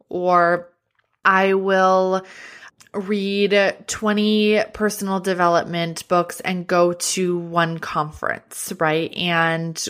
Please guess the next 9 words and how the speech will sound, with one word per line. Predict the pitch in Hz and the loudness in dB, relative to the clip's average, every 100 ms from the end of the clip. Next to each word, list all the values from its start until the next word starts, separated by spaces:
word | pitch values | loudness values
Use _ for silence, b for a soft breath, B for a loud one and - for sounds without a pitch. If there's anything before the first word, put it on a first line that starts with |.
| 190 | -8
grow | 180 165 185 180 | -8 2 4 4
my | 180 175 | 2 0
confidence | 175 - 170 147 160 190 220 285 277 - - - 185 | 0 -2 -2 -2 -4 -2 -2 -2 -8 -12 -12 -18 -2
by | 190 170 170 165 165 165 170 170 - B B B B B B - | 2 2 2 0 0 -2 -2 -6 -10 B B B B B B -10
whatever, | 220 214 180 - 58 - _ _ _ - | -2 2 2 0 -8 -14 _ _ _ -6
by | - 196 | 0 2
a | 190 | 2
certain | 196 - 185 170 175 | -2 -4 -4 -4 -8
date." | 165 - - - - | -8 -8 -12 -12 -12